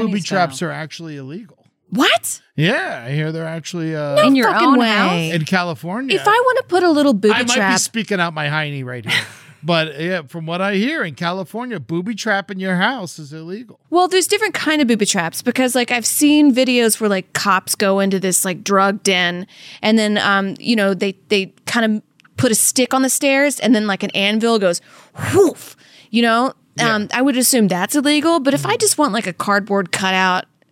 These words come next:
Speaker 3: of just, like, an old woman just being like, "Ah," you know, like, flying
Speaker 1: But
Speaker 3: at
Speaker 1: that's
Speaker 3: you.
Speaker 1: not gonna help you.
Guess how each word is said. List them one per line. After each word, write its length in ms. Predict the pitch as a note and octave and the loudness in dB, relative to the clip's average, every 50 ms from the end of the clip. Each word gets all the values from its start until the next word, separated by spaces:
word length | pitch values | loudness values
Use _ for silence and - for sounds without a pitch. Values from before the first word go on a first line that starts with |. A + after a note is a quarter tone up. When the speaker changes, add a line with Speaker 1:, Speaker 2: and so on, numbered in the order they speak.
| _ _ - | _ _ -4
Speaker 3:
of 100 | G3 F3+ | -2 0
just, 200 | F#3 G3+ F#3+ - | 2 2 2 2
like, 140 | G3+ F#3 - | 0 -2 -2
an 80 | F#3+ - - | -4 -2 0
old 260 | G3 G3+ G3+ G3+ F#3+ | 2 2 2 2 0
woman 440 | F3+ E3+ F#3+ F#3+ G3 G3+ G3 G3+ G3 | 0 0 0 2 0 0 -2 -2 -6
just 120 | F3+ F#3 - | -8 -8 -6
being 140 | G3 F#3 | -4 -2
like, 160 | F3+ E3 - - | -2 -4 -4 -2
"Ah," 380 | B3+ E4+ F#4 E4 B3 F3+ D3+ - - - - | 0 2 2 2 0 -2 -6 -10 -14 -8 -2
you 160 | - A3 G#3+ | 0 2 2
know, 160 | G#3 G#3+ G#3+ | 2 2 2
like, 160 | G#3+ G3+ F#3+ | 2 0 0
flying 540 | - - - - - A3+ A3 G#3+ A3 A3 G#3+ | -4 -8 -10 -8 -4 0 0 2 2 2 2
Speaker 1:
But 60 | G#3 G3+ | 2 2
Speaker 3:
at 60 | G#3+ | 2
Speaker 1:
that's 160 | A#3 B3 - - | 2 0 0 0
Speaker 3:
you. 80 | C#4+ | 0
Speaker 1:
not 160 | A#3+ F#3 - | 0 -2 -2
gonna 180 | - F3 D3+ C#3+ | -4 -4 -4 -4
help 300 | C3+ C#3+ D#3 E3 - A#3+ | -4 -6 -6 -8 -8 -10
you. 260 | C4+ D#4 G4 F4 A#3+ | -12 -12 -12 -14 -18